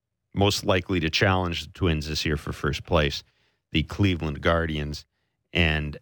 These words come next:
the Chicago White Sox. So how different was this trade deadline? It is, after all, the first trade deadline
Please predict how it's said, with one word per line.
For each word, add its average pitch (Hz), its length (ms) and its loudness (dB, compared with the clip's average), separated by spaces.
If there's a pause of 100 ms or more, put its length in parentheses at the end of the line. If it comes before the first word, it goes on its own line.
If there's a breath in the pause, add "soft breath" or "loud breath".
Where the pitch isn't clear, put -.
the 73 400 0 (120)
Chicago 80 520 0
White 85 300 0
Sox. - 380 -2
So 87 160 2
how 196 300 0 (140)
different 139 400 2
was 113 640 0
this 110 340 0
trade 117 360 2
deadline? 117 500 2
It 87 120 0
is, 107 200 2
after 107 400 2
all, 104 300 2 (1040)
the 123 260 0
first 123 440 0
trade 117 340 2
deadline 113 600 0